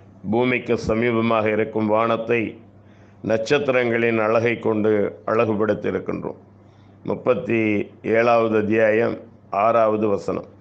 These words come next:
ஜைத், ஜைத் இப்னு ஹாலித் அல் ஜுஹைனி ரலியல்லாஹு அன்ஹு அவர்கள் அறிவிக்கின்றார்கள், நபி ஸல்லல்லாஹு அலைஹி வஸல்லம் அவர்கள் ஹுதைபியா என்னும் இடத்தில்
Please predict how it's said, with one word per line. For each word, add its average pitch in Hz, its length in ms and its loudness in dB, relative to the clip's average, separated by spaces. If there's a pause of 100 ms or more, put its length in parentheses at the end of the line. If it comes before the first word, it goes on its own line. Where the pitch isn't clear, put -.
(1700)
ஜைத், 120 540 0 (300)
ஜைத் 131 360 2
இப்னு 120 560 0 (920)
ஹாலித் 127 520 2 (120)
அல் 110 220 0
ஜுஹைனி 120 440 0
ரலியல்லாஹு 113 520 2
அன்ஹு 104 100 0
அவர்கள் 104 300 2
அறிவிக்கின்றார்கள், 101 800 -2 (880)
நபி 110 280 -2
ஸல்லல்லாஹு 135 560 2
அலைஹி 120 200 2
வஸல்லம் 117 380 0
அவர்கள் 120 440 0 (420)
ஹுதைபியா 123 640 2
என்னும் 113 200 2
இடத்தில் 110 580 0